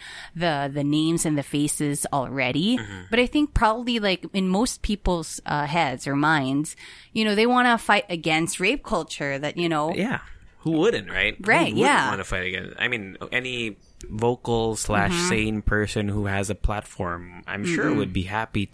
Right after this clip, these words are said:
Speaker 2: to speak up about, you know,
Speaker 1: Yeah.
Speaker 2: to, I mean, to not, maybe not happy to, but, v-, you know, they, they would be
Speaker 1: Yeah.
Speaker 2: willing to, sana.
Speaker 1: So they did speak out against rape culture, but in the expense of these people
Speaker 2: Yeah.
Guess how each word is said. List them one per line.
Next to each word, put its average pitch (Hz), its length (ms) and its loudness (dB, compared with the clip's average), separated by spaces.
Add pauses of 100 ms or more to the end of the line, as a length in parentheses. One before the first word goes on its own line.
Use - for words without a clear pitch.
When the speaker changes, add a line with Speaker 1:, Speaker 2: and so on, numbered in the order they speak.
Speaker 2:
to 92 160 -4 (400)
speak - 480 -2
up 98 240 0
about, 92 400 -2 (140)
you 160 160 2
know, 143 180 0
Speaker 1:
Yeah. - 80 -
Speaker 2:
to, 147 80 6
I 143 80 4
mean, 147 240 2
to 120 120 2
not, 123 280 2 (320)
maybe 131 160 2
not 110 160 4
happy 113 320 2
to, 101 120 -2
but, 92 160 0
v-, 92 300 -4
you 104 180 0
know, 92 80 0
they, 101 220 2
they 101 200 0
would 104 140 0
be 98 200 2
Speaker 1:
Yeah. 143 200 -2 (160)
Speaker 2:
willing 110 500 0
to, 92 120 -4
sana. 90 180 0
Speaker 1:
So 240 280 2
they 262 220 0
did 269 320 0
speak - 440 -2
out 214 220 2
against 185 480 -2
rape 180 320 -4
culture, 175 420 -4
but 208 300 2
in 269 200 4
the 247 180 2
expense 185 640 0
of 156 220 -4
these 143 320 -4
people 143 500 0
Speaker 2:
Yeah. 101 160 0